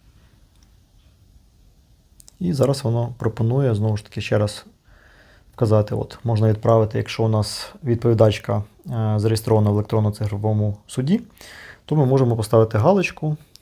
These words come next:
і, е, відповідно, ПО її Р Н К П О воно побачить, підтягне, і не потрібно буде, е, додавати до позову ті додатки. У нас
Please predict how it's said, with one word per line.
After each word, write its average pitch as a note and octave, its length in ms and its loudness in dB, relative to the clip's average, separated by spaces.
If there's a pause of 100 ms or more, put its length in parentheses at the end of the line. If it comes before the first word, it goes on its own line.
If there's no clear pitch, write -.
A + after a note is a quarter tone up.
(760)
і, D#3 160 2
е, D#3 80 0 (240)
відповідно, A#2 720 -2
ПО A#2 180 0
її G#2+ 320 2 (800)
Р A2+ 60 2
Н A2 80 4
К - 120 -8
П - 120 2
О E3+ 140 6
воно A#2 200 2
побачить, A#2+ 520 0
підтягне, D3 460 -2
і C3 140 -6
не B2+ 120 0
потрібно B2 380 -2
буде, G#2+ 400 2 (120)
е, G#2+ 180 -2
додавати G#2+ 640 4 (220)
до A2 140 -4
позову C#3+ 520 -2 (400)
ті A#2+ 120 -6
додатки. A2+ 460 0
У A2+ 40 0
нас A#2+ 340 -2